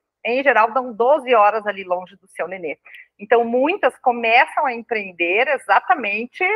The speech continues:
no momento que acabaria a sua licença maternidade ali, né? Eu vi isso muito de perto,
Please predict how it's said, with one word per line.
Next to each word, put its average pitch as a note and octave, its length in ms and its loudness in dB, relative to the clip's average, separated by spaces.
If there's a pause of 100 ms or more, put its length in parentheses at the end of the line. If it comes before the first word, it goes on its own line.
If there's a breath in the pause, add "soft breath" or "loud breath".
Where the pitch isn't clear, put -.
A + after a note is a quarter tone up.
(460)
no B3 100 -2
momento B3+ 320 0
que - 80 0
acabaria B3 400 2
a B3 60 0
sua - 120 -2
licença G3+ 380 -8
maternidade D#3 720 -2
ali, C#3+ 220 -12
né? D#3 160 -2
Eu F3 80 -4
vi F3+ 160 -10
isso A3+ 160 -8
muito B3 260 -8
de D#4+ 100 -8
perto, A3 640 2